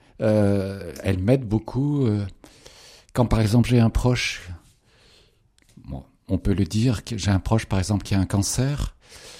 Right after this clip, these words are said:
je, tout, tout de suite, je me, on se met en prière avec ma femme, nous prions, voilà, et avec nos enfants aussi, avec WhatsApp, on se met en prière, et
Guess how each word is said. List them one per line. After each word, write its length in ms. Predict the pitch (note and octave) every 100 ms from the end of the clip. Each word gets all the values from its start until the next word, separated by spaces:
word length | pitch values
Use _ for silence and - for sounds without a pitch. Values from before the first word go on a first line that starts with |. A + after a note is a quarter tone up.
| - - _ -
je, 160 | - - -
tout, 100 | -
tout 160 | D#3
de 60 | D#3
suite, 400 | - D#3 - - -
je 140 | G2
me, 140 | G#2 A2+
on 120 | A#2+ B2
se 140 | B2
met 100 | G#2+
en 80 | G#2+
prière 300 | - G#2+ A2
avec 200 | A2 -
ma 80 | F#2+
femme, 260 | A2+ A2
nous 200 | G2+ A#2+
prions, 440 | - G#2 G2+ A2+ G2
voilà, 260 | G2 G#2+ - - - - -
et 140 | A2 -
avec 260 | G2 G2 -
nos 200 | G2+ G#2
enfants 340 | G2 A2+ G#2+
aussi, 380 | F#2+ - A2+ A#2
avec 220 | F#2+ -
WhatsApp, 420 | G#2+ - A#2+ -
on 80 | G2
se 120 | - A#2+
met 80 |
en 80 | G2+
prière, 500 | - - G#2+ B2+ A2+
et 220 | G2 F2